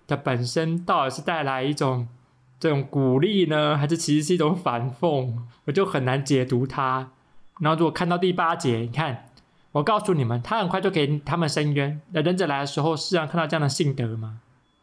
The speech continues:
哇！如果看到这句话，我就把圣经撕了，搞什么啊？<laughs>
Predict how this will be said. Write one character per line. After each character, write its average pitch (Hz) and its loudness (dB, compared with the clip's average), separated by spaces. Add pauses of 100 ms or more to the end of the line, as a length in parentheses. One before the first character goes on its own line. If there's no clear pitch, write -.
(220)
哇！ 151 2
如 180 2
果 190 4
看 202 2
到 190 2
这 190 2
句 185 2
话， 180 4
我 143 0
就 180 2 (460)
把 165 0
圣 202 0
经 220 2
撕 196 2
了， 147 0 (180)
搞 160 2
什 160 -2
么 143 2
啊？ 147 2 (400)
<laughs> - -